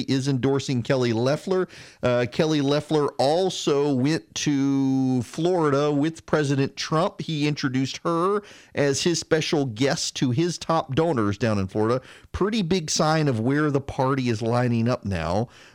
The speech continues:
uh, leaving the, the Collins campaign a little bit perturbed. Also, this is happening now.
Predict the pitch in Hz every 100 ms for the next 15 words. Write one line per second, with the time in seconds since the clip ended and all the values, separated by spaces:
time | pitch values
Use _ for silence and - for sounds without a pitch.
0 | - 113 107 107 110 110 120 135 135 131
1 | 110 113 113 123 117 - - 147 143 131
2 | 120 143 117 127 120 104 110 143 165 160
3 | 117 135 - - 107 - - 120 92 120
4 | 135 - - - - 190 226 - 165 143
5 | 135 175 160 160 147 143 135 135 120 110
6 | 85 85 117